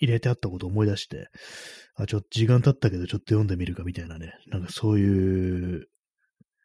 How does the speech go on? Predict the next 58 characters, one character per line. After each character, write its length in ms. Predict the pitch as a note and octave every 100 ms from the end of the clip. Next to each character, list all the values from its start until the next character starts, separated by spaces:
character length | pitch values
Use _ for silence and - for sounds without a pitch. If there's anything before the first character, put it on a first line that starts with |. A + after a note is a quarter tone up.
| _ -
感 200 | F#2+ F2
じ 140 | E2+
の 80 | E2+
ね、 160 | E2+ - _
こ 240 | - A#1 - _ _ _ _ _ _ _ _ _ _ _
う、 20 | -
感 140 | G#2
じ 100 | G2+
な 120 | E2
ん 40 | F#2+
で 140 | -
す 140 | -
よ 80 | D#2
ね。 160 | E2 F2+ -
ま 60 |
あ、 40 | -
そ 160 | -
れ 320 | F#2 F2 F2 F2+
で 200 | F2+ G2
こ 320 | - D#2+ C#2+ - - - - - _ _ _ _ _ _
う、 60 | -
ち 140 | -
ら 80 | C#3
っ 20 |
と 140 | D3 G#2
読 100 | A2
ん 60 |
で 280 | G2 E2+ D#2+ -
み 80 | A2
た 80 | G2
ん 60 | E2+
で 100 | F2
す 100 | -
け 80 |
ど 80 | F#2+
も、 300 | F2 E2+ C#2+ _ _ _ _ -
ま 80 | -
あ、 20 | -
結 140 | D3+ -
構 140 | -
ね、 180 | F2 E2+
な 100 | F#2
ん 60 | F2+
か、 180 | E2 - _ _ _ _ _ _ _ _ _ _
ま 80 | -
あ、 20 |
こ 160 | - B2+
れ 60 | C3+
は 60 |
あ 40 | B2+
の、 120 | A#2+
本 140 | B2
当 60 | A#2+
に 40 |
な 60 | A2
ん 20 |
か 60 | -
犯-、 220 | C#3+